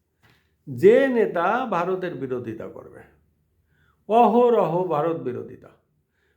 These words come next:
আমার মনে হয় এই ভারত বিরোধিতা এমন একটা জায়গায় চলে গেছে,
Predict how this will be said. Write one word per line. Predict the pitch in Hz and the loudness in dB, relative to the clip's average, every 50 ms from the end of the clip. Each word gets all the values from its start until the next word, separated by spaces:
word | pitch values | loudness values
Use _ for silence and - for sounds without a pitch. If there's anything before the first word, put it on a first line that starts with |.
| _ | _
আমার | - 165 185 202 208 208 208 | -4 0 2 2 2 4 2
মনে | 190 185 190 190 196 | 2 2 2 2 2
হয় | 196 196 | 0 2
এই | 196 196 196 196 175 | 2 2 0 0 0
ভারত | 156 139 143 175 190 185 | 0 0 0 0 -2 -2
বিরোধিতা | 170 165 165 170 170 185 185 180 185 185 180 190 180 | -4 -6 -6 -4 -2 0 0 -2 -2 -4 -4 -2 -2
এমন | 170 160 170 190 208 214 220 | -2 -2 0 0 0 2 0
একটা | 214 - - - - - _ _ - 190 190 196 190 160 131 | -2 -2 -4 -8 -16 -20 _ _ -6 -4 -2 -2 -2 -2 -2
জায়গায় | 127 135 143 151 156 165 165 170 165 165 | -2 0 0 0 0 0 -2 -2 -4 -4
চলে | - 165 160 165 165 160 | -4 -2 0 2 2 2
গেছে, | 151 135 131 - 135 120 - - - | 2 0 -2 -4 -6 -10 -10 -14 -20